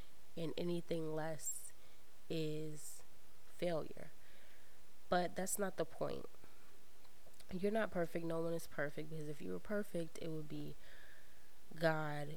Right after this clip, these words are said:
Jesus, the Holy Spirit, and you. Just saying. Last time I checked, you're on earth. And <laughs>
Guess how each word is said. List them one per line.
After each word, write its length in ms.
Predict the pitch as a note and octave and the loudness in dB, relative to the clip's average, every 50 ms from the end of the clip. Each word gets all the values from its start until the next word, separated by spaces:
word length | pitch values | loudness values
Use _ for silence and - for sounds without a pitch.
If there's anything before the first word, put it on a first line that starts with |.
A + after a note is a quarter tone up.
| E3+ E3 | -2 -2
Jesus, 580 | D#3 D#3+ D#3 D3+ D3 D3+ D3 D3 D3 D3 - - - | 0 0 0 0 0 0 0 0 0 0 -2 0 0
the 80 | - D3+ | 0 0
Holy 220 | D#3 D3+ D3 D3 | 2 2 0 0
Spirit, 560 | C#3+ - - D#3+ D3 C#3+ C#3+ C#3+ C3+ - - - - | 0 0 0 0 0 0 0 0 0 0 0 0 0
and 140 | D#3 D#3 | 0 0
you. 240 | D3+ C#3 B2+ - - - - - - - - - - - - - - - - | 0 0 0 -2 -2 -2 -2 -2 -2 -2 -2 -2 -2 -2 -4 -4 -2 -2 -2
Just 240 | - D#3 D3 - - | 0 0 0 0 0
saying. 280 | D#3+ D3+ - - C#3 - - - - - | -2 -2 -2 -2 -2 -2 -2 -2 -2 0
Last 200 | D3+ D3 C#3+ - | 0 0 0 0
time 120 | F3+ E3+ | 0 0
I 40 | E3 | 0
checked, 320 | - - E3+ D#3+ D#3 - - - - - - - - | 0 0 0 0 0 -2 -2 -2 -4 -4 -4 -2 -2
you're 180 | - D3+ D3 C#3 | 0 0 0 0
on 80 | C#3 - | 0 0
earth. 320 | - - - - - - - - - - - - - - - - - - - - | 0 -2 -2 -2 -2 -2 -2 -2 -2 -2 -2 -2 -2 -2 -2 -2 -2 -2 -2 0
And 480 | F3 E3+ D#3+ D#3+ D#3 D3+ D3+ D3 D3 - - E3+ E3+ - - - - - - - - - - | 0 0 2 0 0 0 0 -2 0 0 0 0 0 0 -2 -2 -2 -2 -2 -2 -4 -2 -2
<laughs> 100 | - A3+ | -2 -2